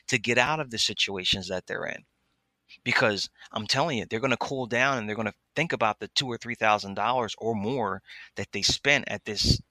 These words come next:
speaking engagement to see you speak and to, to motivate you, to have them motivated. But you need more than that. And that's what I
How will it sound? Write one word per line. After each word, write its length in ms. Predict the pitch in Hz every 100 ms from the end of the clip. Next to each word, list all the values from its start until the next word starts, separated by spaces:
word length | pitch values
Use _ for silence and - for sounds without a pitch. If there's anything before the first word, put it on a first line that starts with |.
| _
speaking 340 | - 196 185 127
engagement 480 | 107 104 104 101 -
to 60 |
see 180 | - 139
you 180 | 131 107
speak 500 | - - - 170 -
and 120 | 107
to, 140 | - 101
to 160 | -
motivate 500 | 107 139 233 110 -
you, 220 | 80 - - - - - - _ _
to 80 | 117
have 200 | 123 131
them 120 | 127
motivated. 600 | 120 151 185 117 98 - -
But 160 | 107 123
you 120 | 123
need 240 | 127 117
more 280 | 107 117 123
than 140 | 107
that. 200 | 98 92
And 120 | 95 104
that's 260 | 143 -
what 120 | 131
I 280 | 113 110 101